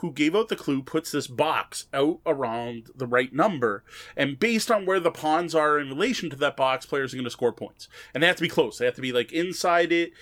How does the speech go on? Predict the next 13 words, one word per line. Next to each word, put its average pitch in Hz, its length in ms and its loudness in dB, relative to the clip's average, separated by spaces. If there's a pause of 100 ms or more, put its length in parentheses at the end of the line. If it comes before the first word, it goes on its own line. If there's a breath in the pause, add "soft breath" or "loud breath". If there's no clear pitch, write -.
(160 loud breath)
on 165 220 2
the 185 140 -4
inside 170 360 2
edge 151 280 2
or 135 80 0
on 135 120 0
the 131 120 2
outside 120 340 0
edge 98 300 -8
to 123 80 -8
score 123 240 0
points. - 360 -10
Otherwise, 117 760 0